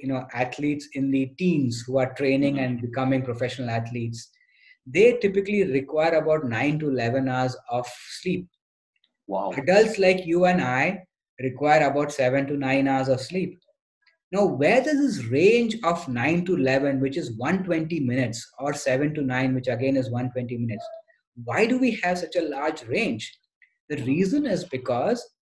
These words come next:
Speaker 1: each person's physiology is different. You may require seven hours to get your five cycles, which includes the deep and R E M,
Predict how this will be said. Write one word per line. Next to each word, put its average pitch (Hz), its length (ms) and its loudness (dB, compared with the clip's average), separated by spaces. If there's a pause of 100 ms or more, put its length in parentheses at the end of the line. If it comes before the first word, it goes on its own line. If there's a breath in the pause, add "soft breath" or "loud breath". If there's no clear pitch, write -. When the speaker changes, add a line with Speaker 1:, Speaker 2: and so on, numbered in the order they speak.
Speaker 1:
each 262 320 -2
person's 180 600 0
physiology 170 720 0
is 143 100 -2
different. 113 500 -6 (1200 loud breath)
You 185 220 2
may 247 180 4
require 190 520 2
seven 175 420 2
hours 160 280 0
to 156 100 -12
get 151 320 0
your 156 180 2
five 143 340 0
cycles, 139 640 0
which 131 220 -4
includes 135 640 -2
the 127 80 -8
deep 135 300 0
and 135 120 -2
R 120 160 -2
E 113 160 -2
M, 139 240 -6